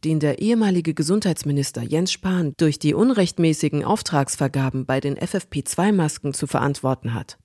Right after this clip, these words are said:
sprechen wir praktischerweise weniger. Über die sich anbahnenden Strafzahlungen in Milliardenhöhe,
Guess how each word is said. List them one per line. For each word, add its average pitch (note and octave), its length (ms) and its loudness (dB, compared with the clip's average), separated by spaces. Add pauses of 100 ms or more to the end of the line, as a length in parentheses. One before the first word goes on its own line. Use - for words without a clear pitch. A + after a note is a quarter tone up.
sprechen - 400 -4
wir E3 80 2
praktischerweise F#3+ 800 0
weniger. D#3+ 480 2 (280)
Über D#3 240 4
die C#3+ 140 0
sich - 240 -6
anbahnenden D3 720 2
Strafzahlungen C#3 880 -2
in D3 140 0
Milliardenhöhe, D3+ 760 -2